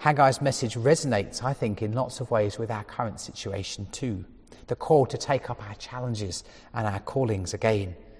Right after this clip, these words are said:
The reminder that God isn't finished with us yet, that we seek to discern that fresh sense of vision and purpose, being determined not to miss what God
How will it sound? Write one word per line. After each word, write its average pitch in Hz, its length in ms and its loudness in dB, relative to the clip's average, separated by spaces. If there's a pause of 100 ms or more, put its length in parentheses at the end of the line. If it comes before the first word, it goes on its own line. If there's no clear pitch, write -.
(480)
The 135 80 4
reminder 135 480 6
that 123 160 -4
God 135 400 6
isn't 120 360 -2
finished - 640 -2 (200)
with 104 140 -4
us 85 260 -6
yet, 92 320 -6 (880)
that 120 80 -8
we 123 140 0
seek - 400 0
to 123 100 -6
discern 127 480 4
that 120 180 2
fresh - 300 4
sense 127 400 0
of 107 160 -4
vision 143 340 6
and 98 140 -4
purpose, - 720 -4 (1300)
being 135 180 2
determined 131 760 -2
not 143 160 -2
to - 100 -8
miss 131 460 -2
what 127 200 -2
God 123 320 -4